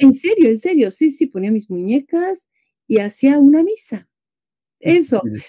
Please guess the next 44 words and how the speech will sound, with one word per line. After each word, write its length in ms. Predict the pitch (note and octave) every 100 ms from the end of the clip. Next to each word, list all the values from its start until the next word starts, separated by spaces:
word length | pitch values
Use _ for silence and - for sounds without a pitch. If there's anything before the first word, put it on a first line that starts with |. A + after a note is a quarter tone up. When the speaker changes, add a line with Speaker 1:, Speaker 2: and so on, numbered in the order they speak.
| - -
Speaker 1:
Pero 160 | C#4+
entonces 360 | D4+ F4 G4+ F4
era 160 | A4 A#4+ A#4+
salpicada 540 | F4+ A#3 - C4+ D#4
de 140 | C#4 G#3
todo. 440 | - B3 A3 F#3+
La 180 | F#3+ G3
verdad 340 | G3 G3+ G#3+
es 180 | A3+ A3+
que 320 | _ G#3 F#3+
fue 160 | F3 G#3+
una 160 | G#3+ G#3
infancia, 580 | G3+ G3+ F#3+ G#3 F#3+ _ _ _ _ _ _
creo 200 | G3 G3
yo, 180 | G3+ G3+
muy, 180 | G3+
muy 240 | G3 G#3 G#3+
feliz, 640 | A3 G3+ G3+ C4+ C4+ - A3
muy, 560 | G3 F#3+ F#3 F3+ F3+ -
muy 200 | F#3+ G3
feliz 260 | F#3+ E3+
con 120 | - F3
mis 140 | E3
hermanas, 540 | E3 F3+ G3+ G#3+ G#3
etcétera. 540 | E3+ - F3+ - D#3+ D#3
La 100 | E3
verdad, 320 | E3 E3+ E3 E3+ _
mm, 100 | F#3+ F#3 G3+ F#3 F3
mm, 40 | - _ _
no 240 | F#3+ F#3+ G#3
me 120 | G#3
puedo 260 | G3 F3 E3+
quejar. 280 | C3+ - - _ C4+ A3+
Speaker 2:
Sí, 100 | F#3+
Speaker 1:
<laughs> 160 | A3 F#3
Speaker 2:
quiero, 320 | G#3+ C#4+ A3
quiero 240 | F#3 G#3
hacer 260 | C#4+ F#3+ F3
una 180 | G#3+ G3
apreciación, 800 | D3 B2+ - B2 - B2+ C#3
Mike, 400 | C3 C3 G3 - C#3
antes 260 | A#2+ D3
de 160 | B2 A2
que 280 | G#2+ F#2+